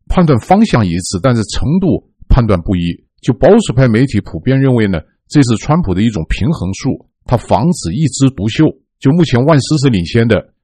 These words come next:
哎，让卢比奥多出点镜，或者增加一点关注度，它是一种平衡。那么保守派媒体呢，他们理解呢就简单一些，他说这个显然是川普在帮卢比奥，帮卢比奥呢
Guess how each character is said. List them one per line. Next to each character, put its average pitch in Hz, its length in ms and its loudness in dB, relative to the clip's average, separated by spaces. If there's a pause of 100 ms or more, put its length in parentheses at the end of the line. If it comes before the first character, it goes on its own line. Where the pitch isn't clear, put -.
哎， 123 180 2 (160)
让 131 360 0 (180)
卢 131 160 2
比 110 120 2
奥 226 120 4
多 147 180 0
出 - 200 -4
点 98 180 0
镜， 170 140 2 (280)
或 - 140 -2
者 117 140 2
增 151 200 0
加 143 220 2
一 139 60 4
点 95 120 -2
关 135 160 2
注 143 140 -2
度， 208 320 0 (140)
它 135 120 0
是 135 140 -2
一 - 20 0
种 98 160 -2
平 127 200 0
衡。 110 280 -6 (300)
那 143 80 0
么 151 80 4
保 135 160 2 (120)
守 160 100 -2
派 123 160 2
媒 107 160 2
体 95 160 -4
呢， 82 180 -4 (300)
他 160 180 0
们 226 100 2
理 113 140 2
解 101 160 0
呢 87 100 -4
就 101 140 0
简 85 260 -4
单 104 160 -4
一 95 60 -4
些， 80 140 -10 (320)
他 117 100 -2
说 - 20 0
这 254 140 -4
个 185 160 2 (260)
显 - 240 -2
然 101 200 0
是 165 40 -6 (440)
川 143 200 0
普 107 120 -4
在 95 100 0 (140)
帮 127 120 2 (200)
卢 101 160 -2
比 82 100 -6
奥， - 280 -4 (180)
帮 175 180 2
卢 131 180 0
比 98 140 -2
奥 110 160 2
呢 92 120 0